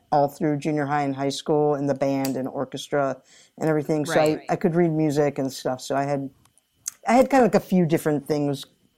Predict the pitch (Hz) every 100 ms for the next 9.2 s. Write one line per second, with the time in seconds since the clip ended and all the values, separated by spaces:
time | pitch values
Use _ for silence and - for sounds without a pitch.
0 | _ - 170 156 156 151 147 135 - -
1 | 185 175 220 220 190 165 180 170 175 202
2 | 202 185 - 170 170 156 151 139 - -
3 | - 147 135 - 135 131 127 - - 156
4 | 160 165 190 - - 208 240 208 190 143
5 | 165 160 - - 147 139 135 131 139 -
6 | 143 135 - 123 117 131 139 143 117 135
7 | 131 _ _ - 196 185 - 156 139 131
8 | 131 127 160 151 151 160 - 160 156 151
9 | 143 135